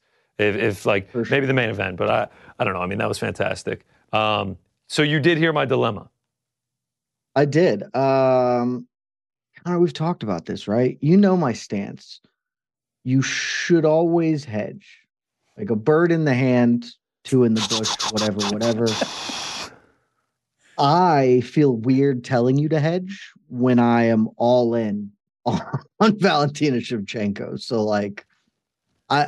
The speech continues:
Speaker 2: I don't know. This feels as comfortable. If there's ever a time not to, I feel like it's, it's Shevchenko, right? Like, I would feel, I feel really, really confident that she's gonna win this fight.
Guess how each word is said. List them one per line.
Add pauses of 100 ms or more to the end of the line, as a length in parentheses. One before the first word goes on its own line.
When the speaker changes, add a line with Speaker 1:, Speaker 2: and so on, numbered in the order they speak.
(120)
Speaker 2:
I
don't
know.
This
feels
as
comfortable. (420)
If
there's
ever
a
time
not
to, (100)
I
feel
like
it's,
it's
Shevchenko,
right?
Like,
I
would
feel, (100)
I
feel
really,
really
confident
that
she's
gonna
win
this
fight.